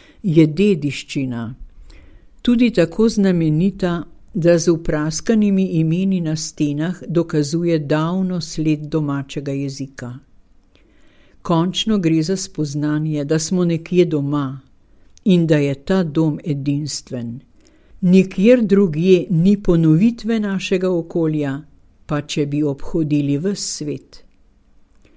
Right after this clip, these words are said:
Pogled v junijsko zvezdno nebo zadošča, da se zavemo,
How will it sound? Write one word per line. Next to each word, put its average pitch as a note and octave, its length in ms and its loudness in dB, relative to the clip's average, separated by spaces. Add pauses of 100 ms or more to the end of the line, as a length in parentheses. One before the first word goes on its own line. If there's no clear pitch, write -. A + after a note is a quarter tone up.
(540)
Pogled E3+ 580 0
v F#3+ 120 2
junijsko E3 680 0
zvezdno D#3 600 0
nebo D3 340 -2
zadošča, C#3+ 720 -4
da D3+ 140 -4
se D3+ 200 -4
zavemo, D3 760 -2